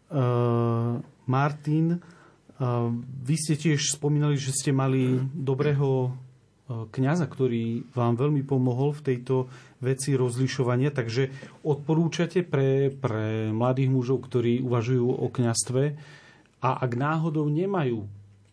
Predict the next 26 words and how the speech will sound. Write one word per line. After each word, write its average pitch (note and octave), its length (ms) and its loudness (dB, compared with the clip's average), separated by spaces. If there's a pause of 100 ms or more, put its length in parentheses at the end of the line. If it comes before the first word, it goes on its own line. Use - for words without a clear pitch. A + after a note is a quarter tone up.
(280)
mm, A2+ 480 -2
niekoho A#2+ 480 2
blízkeho, B2+ 880 2 (480)
nejakého A2+ 540 -2
kňaza A2+ 480 0
alebo G#2 420 -2
reholníka, A#2 840 0 (500)
aby B2 480 2
skúsili C#3+ 880 0
nájsť, C#3 480 -2
alebo D3 300 0
možno D3 320 0
za B2+ 320 0 (260)
svojím C3+ 480 0
pánom C3 300 -2
farárom, B2+ 500 0
aby C3 160 -2
sa C3+ 160 0
vybrali? C3+ 500 -2 (480)
Je B2+ 80 4
to C#3+ 160 -2
dobré C#3+ 400 0
riešenie D3+ 560 0 (320)
rozprávať C#3+ 560 0
sa D3+ 120 0 (120)
o B2+ 240 -2